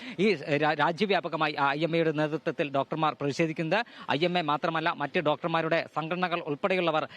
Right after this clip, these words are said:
ഇത്തരത്തിൽ വലിയ സമരവുമായി മുന്നോട്ട് പോവുകയാണ്. അതിന്റെ ഭാഗമായിട്ടാണ്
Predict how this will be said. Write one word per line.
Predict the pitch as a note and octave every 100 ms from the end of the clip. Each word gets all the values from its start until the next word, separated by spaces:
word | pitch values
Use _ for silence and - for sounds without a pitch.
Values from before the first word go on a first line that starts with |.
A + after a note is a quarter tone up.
| -
ഇത്തരത്തിൽ | - E3 D#3+ D3+
വലിയ | D3 F#3
സമരവുമായി | A3 F3 E3 E3+ D#3+
മുന്നോട്ട് | C#3+ D3+ D#3+ D#3
പോവുകയാണ്. | D#3+ D#3 D#3+
അതിന്റെ | D3 E3
ഭാഗമായിട്ടാണ് | E3+ D#3+ E3 D#3+ D#3 D3+ D3+